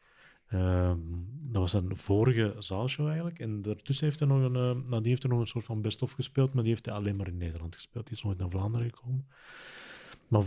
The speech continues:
maar Najib komt eigenlijk al heel lang naar Vlaanderen. Niet, niet van helemaal het begin van zijn carrière, maar wel al,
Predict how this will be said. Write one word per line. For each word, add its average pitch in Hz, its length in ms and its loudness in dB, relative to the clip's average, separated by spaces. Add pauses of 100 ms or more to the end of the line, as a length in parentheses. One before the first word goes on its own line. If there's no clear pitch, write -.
maar 101 140 8
Najib 101 320 8
komt 123 180 6
eigenlijk 117 300 8
al 101 100 6
heel 95 300 8
lang 90 260 2
naar 101 120 2
Vlaanderen. 90 460 0
Niet, 104 180 0
niet 107 200 2
van 101 220 -2
helemaal 101 240 0
het 104 80 -2
begin 95 180 -4
van 107 100 -2
zijn 104 160 -4
carrière, 104 460 -2
maar 92 420 -2
wel 95 240 4
al, 90 360 -2